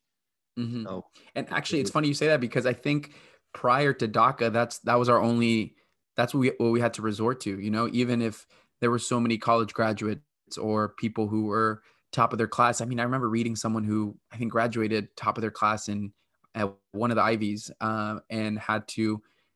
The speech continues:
Speaker 1: go work, <laughs> like, at a, at a strawberry farm because they didn't have the social security number that daca provided us. So daca quite literally, again, brought us out of these shadows and gave us this, just was ex-, extremely, uh, just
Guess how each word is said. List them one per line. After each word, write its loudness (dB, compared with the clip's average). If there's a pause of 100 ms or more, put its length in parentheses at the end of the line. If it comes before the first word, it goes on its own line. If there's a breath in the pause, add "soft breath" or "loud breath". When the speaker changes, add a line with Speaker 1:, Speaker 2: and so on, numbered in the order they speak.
(140)
Speaker 1:
go 4
work, 2
<laughs> -4
like, 0
at 2
a, 2 (100)
at -4
a -4
strawberry 4
farm -2
because -4
they -2
didn't -2
have -2 (600)
the -2
social -2
security -4
number -2
that -4
daca 0
provided -4
us. -8
So -4 (200)
daca 2
quite -2
literally, 0 (100)
again, -2
brought 4
us -2
out -2
of -4
these -4
shadows -2
and -6
gave -4
us -8
this, -10 (760 soft breath)
just -8
was 0
ex-, -10
extremely, -2 (140)
uh, 0 (720)
just -10